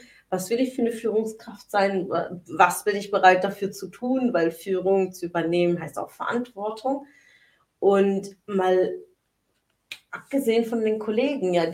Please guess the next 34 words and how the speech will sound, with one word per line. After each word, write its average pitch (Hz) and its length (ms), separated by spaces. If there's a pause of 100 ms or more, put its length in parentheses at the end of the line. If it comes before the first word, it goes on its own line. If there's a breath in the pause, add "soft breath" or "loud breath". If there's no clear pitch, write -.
werden 196 260
die 190 120
Kollegen 196 680
diesen 180 760
Drang 190 440
selber 180 400
auch - 200
haben, 175 400
dann 180 140
können 190 180
sie 185 100
diesen 180 320
Weg 185 240
ja 196 140
auch - 260
gehen. 147 320 (460 soft breath)
Aber 185 120
ich 175 60
muss 202 200
sie 190 80
ja 180 60
nicht 175 140
mitnehmen 196 400
und 151 60
sagen, 175 180
„Hey, 226 240
lasst - 240
uns 107 140
doch 170 100
alle 185 240
auf 185 120
diese 156 180
Stelle 190 260
bewerben.“ 139 400